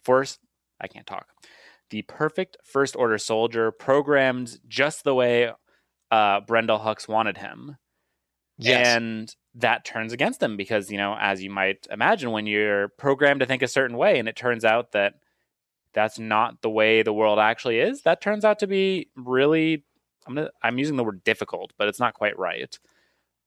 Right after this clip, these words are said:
Speaker 1: But
Speaker 2: Mm.
Speaker 1: it's like, it's, I think ultimately what does it to him is he realizes, like, "Hey,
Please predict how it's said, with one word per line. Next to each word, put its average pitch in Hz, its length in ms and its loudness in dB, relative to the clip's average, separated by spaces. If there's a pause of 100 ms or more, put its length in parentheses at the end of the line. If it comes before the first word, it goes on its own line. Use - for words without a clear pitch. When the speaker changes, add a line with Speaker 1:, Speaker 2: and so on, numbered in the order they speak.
(160)
Speaker 1:
But 123 140 2
Speaker 2:
Mm. 135 60 4
Speaker 1:
it's 131 140 -4
like, 147 300 2
it's, - 240 -2 (220)
I 135 80 0
think 151 160 -4
ultimately 151 480 0
what 143 140 2
does 180 200 2
it - 120 0
to 110 120 -4
him 104 80 -4
is 101 160 -6
he 120 120 -2
realizes, 123 340 4
like, 117 200 2
"Hey, 120 540 2